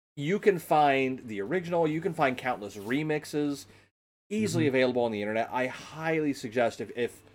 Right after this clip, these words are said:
Speaker 1: you just, if you have no interest in playing Kingdom Hearts, but you want some amazing Japanese music,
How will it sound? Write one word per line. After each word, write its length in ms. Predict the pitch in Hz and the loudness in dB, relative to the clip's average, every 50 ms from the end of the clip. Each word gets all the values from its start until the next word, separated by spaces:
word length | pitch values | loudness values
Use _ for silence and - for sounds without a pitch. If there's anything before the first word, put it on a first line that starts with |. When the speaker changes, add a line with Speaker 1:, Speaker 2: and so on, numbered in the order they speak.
| _ _ _ _ _ _ _ | _ _ _ _ _ _ _
Speaker 1:
you 100 | - 127 | -8 -2
just, 280 | 131 151 151 - - - | 0 0 0 0 0 -4
if 140 | 131 123 - - - | -4 -4 -4 -8 -12
you 220 | - 123 110 113 113 | -10 -8 -6 -6 -4
have 160 | 107 127 117 | -4 -4 -2
no 140 | 110 110 110 | -2 0 -2
interest 240 | 120 123 143 127 - | -2 -2 -4 -8 -8
in 80 | 131 | -6
playing 260 | 123 - 147 147 151 147 | -2 0 0 0 0 0
Kingdom 280 | 156 160 156 160 156 | -4 -4 -4 -4 -4
Hearts, 400 | 156 156 160 160 170 165 - - - - - - _ _ _ _ _ | -2 0 0 0 0 -2 -6 -12 -20 -20 -20 -20 _ _ _ _ _
but 140 | - 127 107 | -4 -2 -2
you 100 | 107 123 | -2 -2
want 120 | 120 127 120 | -4 -4 -6
some 160 | - 117 107 | -6 -8 -8
amazing 640 | 98 98 98 98 104 107 110 117 120 117 131 127 117 | -8 -8 -8 -6 -4 -2 -2 -2 -2 -2 -4 -4 0
Japanese 480 | 123 117 117 117 117 117 117 113 104 | 2 2 2 2 2 -2 -8 -6 -6
music, 340 | 104 110 110 104 131 131 123 | -6 -6 -4 -2 -2 -2 -2